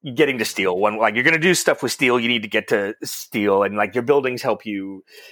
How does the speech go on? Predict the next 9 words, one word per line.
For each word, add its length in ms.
you 140
get 320
to 140
s-, 260
get 200
to 80
steel. 500
And, 560
um, 440